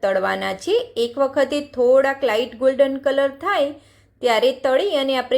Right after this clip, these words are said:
નીકાળી લેવાના છે અને પછી ઠંડા કરી અને ફરીથી પાછા આપણે ડાર્ક ગોલ્ડન કલરના તળીશું. આમ કરવાથી આપણા મંચુરિયન બોલ્સ એકદમ સરસ ક્રિસ્પી થશે. જે રીતે માર્કેટમાં આપણને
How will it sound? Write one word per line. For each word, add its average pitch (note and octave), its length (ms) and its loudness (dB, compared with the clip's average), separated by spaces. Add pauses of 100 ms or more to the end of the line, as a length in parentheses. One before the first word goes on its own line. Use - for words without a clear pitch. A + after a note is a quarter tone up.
નીકાળી G3+ 540 -2
લેવાના F#3+ 500 -2
છે E4 140 -4 (280)
અને C4 120 -2 (100)
પછી C4+ 380 0
ઠંડા C#4 440 -2
કરી G#4 220 4 (220)
અને D4 100 -4 (140)
ફરીથી C#4 480 -2
પાછા A3 320 -2
આપણે A#3+ 240 -2 (100)
ડાર્ક A3 320 0
ગોલ્ડન A3+ 400 2
કલરના G#3 400 0 (100)
તળીશું. G3 560 -2 (760)
આમ B3+ 200 2 (140)
કરવાથી D4 560 2
આપણા C4+ 300 -2
મંચુરિયન C#4 580 -2
બોલ્સ E4+ 260 -2 (220)
એકદમ C#4 340 2
સરસ D4 300 2 (100)
ક્રિસ્પી A#3+ 420 -10 (100)
થશે. A3+ 320 -2 (640)
જે A#3 280 0
રીતે B3+ 200 -2 (120)
માર્કેટમાં B3+ 640 -2
આપણને C4 340 -2